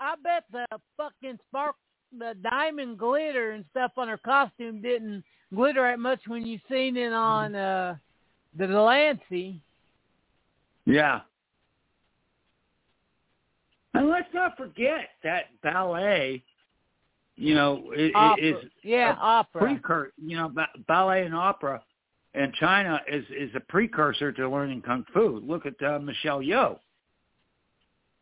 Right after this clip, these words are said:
Speaker 1: Well, look at the fortunes. Um, uh,
Speaker 2: Yeah.
Speaker 1: Jackie Chan, uh,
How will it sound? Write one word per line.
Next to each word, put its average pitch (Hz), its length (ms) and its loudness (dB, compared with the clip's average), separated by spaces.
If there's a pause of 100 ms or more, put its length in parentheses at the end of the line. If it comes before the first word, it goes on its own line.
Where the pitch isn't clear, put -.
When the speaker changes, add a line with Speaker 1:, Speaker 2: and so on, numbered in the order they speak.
(1900)
Speaker 1:
Well, 247 600 0
look 269 160 -2
at 247 100 -6
the 202 100 -6 (160)
fortunes. 180 800 0
Um, 165 420 -4 (380)
uh, 165 360 0 (100)
Speaker 2:
Yeah. 135 340 2
Speaker 1:
Jackie 262 440 2
Chan, 262 920 -2 (500)
uh, 170 580 -2